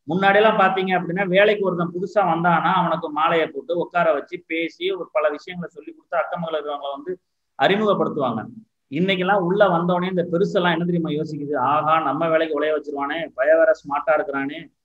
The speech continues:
நல்லா வேலை பார்ப்பானே, நமக்கு வேலை போயிருமே" இப்படின்னு சொல்லி இந்த பெருசுங்க நவராம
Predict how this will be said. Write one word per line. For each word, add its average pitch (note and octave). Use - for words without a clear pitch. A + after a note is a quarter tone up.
நல்லா E3
வேலை D#3
பார்ப்பானே, C#3+
நமக்கு E3
வேலை D#3+
போயிருமே" D3+
இப்படின்னு F3
சொல்லி E3+
இந்த E3+
பெருசுங்க F3
நவராம C3+